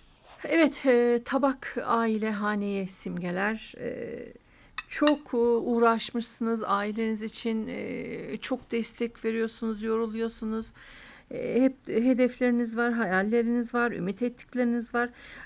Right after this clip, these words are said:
E, bunların, e, geleceği tabakta, e, çıkmış ve çabuk olacağını, e, söyleyebilirim.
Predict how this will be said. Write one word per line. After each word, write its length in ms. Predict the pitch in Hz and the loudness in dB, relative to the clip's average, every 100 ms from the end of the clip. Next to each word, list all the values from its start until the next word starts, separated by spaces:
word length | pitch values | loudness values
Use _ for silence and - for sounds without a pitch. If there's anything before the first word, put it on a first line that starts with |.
| - | 2
E, 280 | 233 220 254 | 4 4 2
bunların, 480 | 320 294 269 285 320 | 4 6 6 4 2
e, 340 | 214 208 208 208 | 0 2 2 2
geleceği 680 | 214 277 247 - 220 233 | 2 4 4 2 0 -2
tabakta, 720 | 247 240 196 185 - 214 247 - | -2 -2 0 -2 -4 -2 -2 -2
e, 520 | 190 190 190 185 196 | -2 0 0 -2 -6
çıkmış 560 | - 262 262 233 - 226 | -6 -8 -4 -4 -2 0
ve 180 | 226 233 | -2 0
çabuk 380 | - 226 240 | -2 -4 -4
olacağını, 760 | 208 202 185 196 190 185 202 233 - - - - - - | -6 -4 -4 0 0 0 -2 -4 -8 -20 -20 -20 -20 -10
e, 360 | - - - - - - 69 - - - _ _ _ | -8 -6 -8 -10 -12 -12 -12 -14 -18 -20 _ _ _
söyleyebilirim. 880 | - - 233 180 226 202 160 123 170 | -10 -2 -2 2 0 0 -4 -6 -10